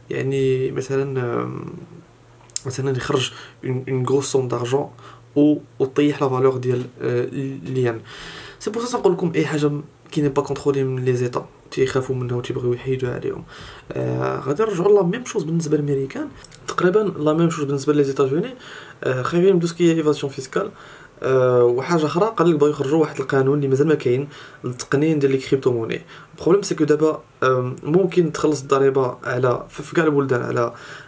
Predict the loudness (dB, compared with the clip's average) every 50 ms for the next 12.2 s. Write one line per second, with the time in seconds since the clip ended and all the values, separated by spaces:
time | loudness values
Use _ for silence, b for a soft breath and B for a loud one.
0 | B -6 -4 -2 0 2 2 2 2 0 0 0 -2 -2 -2 -2 0 0 2 0
1 | 0 0 -2 -2 -2 -2 -2 0 0 0 0 2 2 2 2 2 2 2 2 2
2 | 2 2 0 -4 -6 -8 -6 -4 -4 -4 -2 0 0 0 0 0 -4 -4 -4 -2
3 | -2 -2 -2 0 0 -2 -2 -2 -4 -6 -8 -4 -2 0 2 2 2 2 0 0
4 | 0 0 0 0 0 0 0 0 -2 -2 -2 -2 -4 -4 -2 -2 -2 -2 -2 -2
5 | -4 -8 -8 -10 -14 B B B B B B B B B B B B -20 _ -4
6 | 2 2 2 2 2 2 0 0 2 4 2 4 4 2 2 2 2 0 0 -2
7 | -4 -4 -2 0 0 0 2 2 2 2 2 2 -2 -2 0 2 4 4 6 6
8 | 4 4 4 2 2 0 -2 -8 -10 -8 -2 2 4 4 4 4 2 0 -4 -8
9 | -6 0 4 4 6 6 4 2 -2 -2 0 0 0 0 0 0 0 2 2 2
10 | 2 2 0 -2 -2 -4 -4 -6 -8 -8 -8 -8 -8 -8 -8 -4 0 0 0 2
11 | 0 -4 -6 B B B B B B B -4 -2 -2 -2 0 0 -2 0 0 0
12 | -2 -4 -8